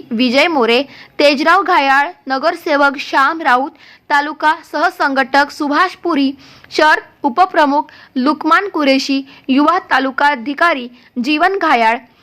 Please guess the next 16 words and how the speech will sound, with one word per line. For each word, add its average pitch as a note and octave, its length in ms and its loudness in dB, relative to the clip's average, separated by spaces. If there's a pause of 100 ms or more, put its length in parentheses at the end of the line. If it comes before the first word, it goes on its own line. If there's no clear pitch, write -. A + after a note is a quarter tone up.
(160)
युवा E4 260 0
शहर F4+ 240 0
प्रमुख D#4+ 340 -2
श्रीकांत C4+ 500 -2
मादनकर, B3+ 600 0 (800)
विभाग D4 480 2
प्रमुख D#4+ 340 -2
सुधन D4 340 2 (140)
अंभोरे, C4 460 2 (400)
राजू C#4+ 360 0
बुधवत, D4+ 400 0 (180)
अश्रुबा D4+ 460 0
धारकर C#4 440 -2 (100)
यांच्यासह C4 640 -4
मोठ्या C#4+ 340 0
संख्येने C4 520 -2